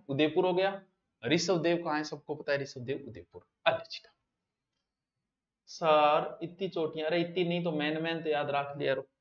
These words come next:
देखो टावर, इतो काम तो करना पड़ेगा, मैं एक मक्की कॉल कर सकूं, रट्टा मारना पड़ेगा, हैं?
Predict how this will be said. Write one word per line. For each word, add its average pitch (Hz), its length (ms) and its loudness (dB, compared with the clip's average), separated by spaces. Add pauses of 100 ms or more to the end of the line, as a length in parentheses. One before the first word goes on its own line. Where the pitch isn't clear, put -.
(1160)
देखो 123 160 -4
टावर, 135 260 6
इतो 139 240 0
काम 139 240 2
तो 139 60 -4
करना 117 260 -2
पड़ेगा, 135 320 -2 (1400)
मैं 143 140 2
एक 151 140 4
मक्की 135 300 0
कॉल 120 220 -2
कर 107 60 -8
सकूं, - 240 -16 (540)
रट्टा 117 260 -4
मारना 117 360 -4
पड़ेगा, - 1700 -14
हैं? - 200 -4